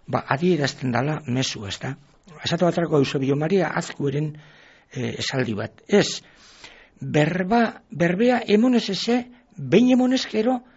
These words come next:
betatu behar da, eh? Hau da, Eusebio Maria de Azkueren aspaldiko esaldi bat. Edo, Juan San Martin Eibartarraren beste bat, lehenauko udateko beroek direlata,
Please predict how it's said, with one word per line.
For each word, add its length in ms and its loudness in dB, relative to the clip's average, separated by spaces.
betatu 840 -2
behar 340 2
da, 160 -4
eh? 180 -6
Hau 140 -4
da, 160 -6
Eusebio 440 -8
Maria 380 -6
de 140 -2
Azkueren 520 -2
aspaldiko 500 -6
esaldi 240 -6
bat. 200 -12
Edo, 320 0
Juan 200 0
San 160 -2
Martin 300 2
Eibartarraren 800 2
beste 300 -4
bat, 220 -4
lehenauko 600 -2
udateko 520 -4
beroek 460 -4
direlata, 520 -2